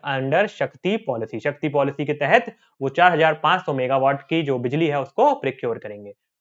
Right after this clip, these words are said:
और ये इसलिए करना चाह रहे हैं ताकि जो भी स्टेट्स आ,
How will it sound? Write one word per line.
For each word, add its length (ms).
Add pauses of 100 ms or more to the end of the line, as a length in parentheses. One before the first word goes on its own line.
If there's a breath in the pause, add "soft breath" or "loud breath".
और 140
ये 160
इसलिए 400
करना 280
चाह 160
रहे 140
हैं 140
ताकि 280
जो 200
भी 140
स्टेट्स 440 (340)
आ, 340